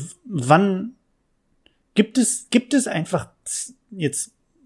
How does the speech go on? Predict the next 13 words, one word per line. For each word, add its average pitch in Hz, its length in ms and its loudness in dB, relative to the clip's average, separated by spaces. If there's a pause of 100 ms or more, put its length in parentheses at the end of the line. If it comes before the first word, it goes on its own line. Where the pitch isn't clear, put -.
(840)
gibt 220 140 0
es - 180 0
zeitliche 185 680 2
Abfolgen 165 640 2
oder 143 160 2
ein 143 160 4
gewisses, 156 640 -2
gewisse 165 340 0
Zeitspanne, 180 640 2
sagen 147 220 2
wir 156 80 -2
mal, 147 240 0
zwischen 143 580 -2